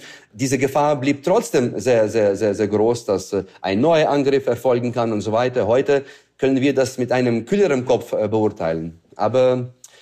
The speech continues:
Hauptsache ist, äh, und da sage ich immer wieder, dass, dass die Deutschen insgesamt, äh, dass die politische Klasse,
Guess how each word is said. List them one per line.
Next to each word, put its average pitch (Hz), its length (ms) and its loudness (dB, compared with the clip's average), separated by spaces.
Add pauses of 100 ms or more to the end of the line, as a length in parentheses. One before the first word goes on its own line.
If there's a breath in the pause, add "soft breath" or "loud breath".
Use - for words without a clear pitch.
(180 loud breath)
Hauptsache 196 460 0
ist, 170 340 -4
äh, 147 100 2
und 127 380 -2
da 131 60 0
sage 139 240 0
ich 135 100 -4
immer 135 200 0
wieder, 139 300 0 (360 loud breath)
dass, - 380 -2
dass 123 180 0
die 123 140 -4
Deutschen 143 600 0
insgesamt, 147 800 0
äh, 127 220 0 (340 loud breath)
dass 107 140 -6
die 127 80 -4
politische 139 420 -2
Klasse, 127 560 0